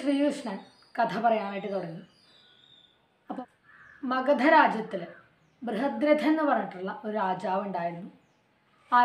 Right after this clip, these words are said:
രാജാവ് കാശി രാജാവിൻ്റെ രണ്ട് പുത്രിമാരെ വിവാഹം കഴിച്ചു. വിവാഹം കഴിച്ച് കുറേ കാലം കഴിഞ്ഞിട്ടും സന്തതികളൊന്നും ഉണ്ടാവണില്ല. അപ്പം, ഏ, അവരുടെ രാജ്യം എങ്ങനെയാണ് നിലനിന്ന് പോവാന്നുള്ളൊരു വലിയ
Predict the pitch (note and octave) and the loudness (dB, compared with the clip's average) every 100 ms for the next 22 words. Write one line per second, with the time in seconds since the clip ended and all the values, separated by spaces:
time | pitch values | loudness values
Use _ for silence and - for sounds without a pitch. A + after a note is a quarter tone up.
0 | A#3+ A3 G#3+ A3+ A3 A3+ - _ _ A#3 | 6 4 2 0 0 -4 -10 _ _ -2
1 | G#3+ A3 A#3 A3+ A3 A#3 A3+ A#3+ A3+ A3 | -2 -2 2 2 4 2 0 -2 -2 -2
2 | A#3 A#3+ G#3 G#3 G#3 G#3+ A3 G3 F#3+ E3+ | -6 -8 -8 -6 -4 -4 -4 -4 -4 -4
3 | G#3+ G3 - A#3 - _ _ _ _ _ | -6 -6 -8 -16 -20 _ _ _ _ _
4 | _ A#3 A#3 C4+ C#4+ C#4 B3+ A#3+ A3+ B3 | _ 2 4 4 2 2 0 4 4 4
5 | D4 C#4 C4+ C4 B3 A#3+ A3 G#3+ - _ | 4 4 4 0 0 -2 -6 -10 -14 _
6 | _ _ _ - D4 C#4+ D4+ D#4+ E4+ D#4+ | _ _ _ 2 4 6 4 6 6 6
7 | C4+ C4+ A3+ G#3+ G#3+ G3+ G3 G3 - F#3+ | 4 2 4 4 2 -2 -6 -6 -16 -2
8 | G#3+ A3 _ C4+ A3 F#3+ A3+ A#3+ G#3 G3 | -2 -2 _ -10 -6 -4 0 0 0 -2
9 | A#3+ A#3 A#3 A#3+ A#3+ A3 A3+ A3+ A3+ A#3+ | -4 -4 -2 -2 -2 -2 -2 -4 -8 0
10 | A3+ A3+ A3+ A3+ B3 C4 | 0 0 -2 -4 -2 2